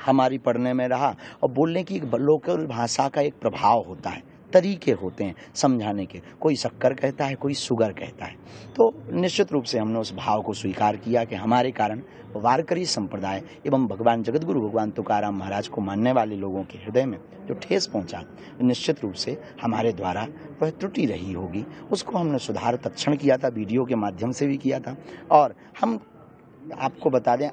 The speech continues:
आचार्य परंपरा के साधक हैं और कोई भी महात्मा परंपरा का आदमी किसी संत का विरोध करे, वो संत का शिष्य हो ही नहीं सकता।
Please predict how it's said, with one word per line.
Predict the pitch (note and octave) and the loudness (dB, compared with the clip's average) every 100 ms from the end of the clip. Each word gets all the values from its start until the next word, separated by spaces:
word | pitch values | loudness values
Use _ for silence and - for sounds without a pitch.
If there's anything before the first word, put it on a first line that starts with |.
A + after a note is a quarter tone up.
| A#2 | -2
आचार्य | A#2+ - D#3+ E3 | 2 6 6 4
परंपरा | C3+ B2+ A2+ A#2 | 0 0 0 0
के | A2+ | 0
साधक | A2 G2+ F2 F#2+ - | -6 -6 -8 -10 -12
हैं | F#2+ F2 - - - | -18 -18 -20 -14 -2
और | B2+ | -2
कोई | - - D#3+ | -2 2 4
भी | G3 G3+ | 4 0
महात्मा | G#2+ - G#2+ C3 C3+ C3+ - - | -2 -4 -2 4 4 2 -4 -8
परंपरा | A#2 A#2 A2 B2 C3+ | -2 0 2 0 0
का | A#2 | -4
आदमी | G2+ F2 F2+ - - - - | -8 -8 -12 -14 -20 -12 -6
किसी | C#3+ D#3+ | -4 -2
संत | - A#2 G#2+ | 0 0 -2
का | - C3+ | 2 2
विरोध | - - C3 A#2 | 2 2 2 0
करे, | - E2+ - - - - | -8 -10 -14 -20 -14 -10
वो | - | -6
संत | - B2+ B2+ | 0 0 0
का | - D3+ | -2 -2
शिष्य | - - - | -2 -4 -2
हो | A2 A2 | 0 0
ही | C3 | 0
नहीं | C3 F#2+ | -2 -4
सकता। | - - - | -8 -14 -20